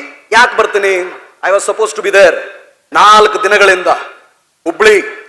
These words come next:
ಬಾಗಲಕೋಟೆ, ಬಾದಾಮಿ, ನೆರೆಗಲ್, ರೋಣ, ಗಜೇಂದ್ರಗಡ, ಕುಷ್ಟಗಿ, ಸಿಂಧನೂರು, ಗಂಗಾವತಿ ಮುಗಿಸಿ ಇಲ್ಲಿ ಬರೋದೇನು?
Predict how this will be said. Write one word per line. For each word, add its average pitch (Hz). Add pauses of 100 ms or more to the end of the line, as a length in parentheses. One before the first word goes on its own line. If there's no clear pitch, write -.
(140)
ಬಾಗಲಕೋಟೆ, 190
ಬಾದಾಮಿ, 196 (360)
ನೆರೆಗಲ್, 190
ರೋಣ, 202
ಗಜೇಂದ್ರಗಡ, 202
ಕುಷ್ಟಗಿ, 196 (100)
ಸಿಂಧನೂರು, 220
ಗಂಗಾವತಿ 208
ಮುಗಿಸಿ 202
ಇಲ್ಲಿ 175
ಬರೋದೇನು? 156